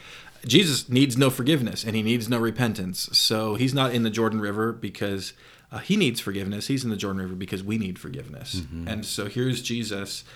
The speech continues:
Speaker 1: uh, identifying himself with us.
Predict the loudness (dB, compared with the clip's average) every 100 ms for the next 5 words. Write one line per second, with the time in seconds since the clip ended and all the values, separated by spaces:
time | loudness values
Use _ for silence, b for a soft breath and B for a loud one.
0 | B B B -10 -10 -8 -6 -2 0 0
1 | 0 -2 -4 -4 -6 -8 -14 _ _ _
2 | _ -6 -4 -4 -6 -8 -8 -6 -6 -10